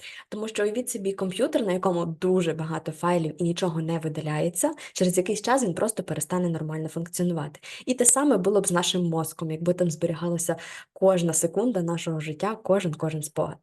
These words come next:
Тому це нормально, що щось забувається, але, звісно, коли ми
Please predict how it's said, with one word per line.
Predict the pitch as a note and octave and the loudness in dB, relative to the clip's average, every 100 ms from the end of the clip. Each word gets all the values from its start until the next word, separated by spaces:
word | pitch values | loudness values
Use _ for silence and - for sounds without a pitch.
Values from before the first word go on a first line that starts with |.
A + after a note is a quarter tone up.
| _ - - | _ -20 -4
Тому | A#3 D#4+ | 4 4
це | F#4+ | 6
нормально, | D4+ C#4+ C4+ F3 D#3 | 6 8 8 6 2
що | D#3 F#3+ | -2 -2
щось | - F#3 | 4 4
забувається, | F3+ F3+ G3 - B4+ - G3 | 6 4 4 4 4 2 2
але, | F#3+ | 2
звісно, | F#3 - G4 C#4+ | 2 0 -2 -2
коли | C4+ G3+ B3 | 0 0 2
ми | A#3 | 0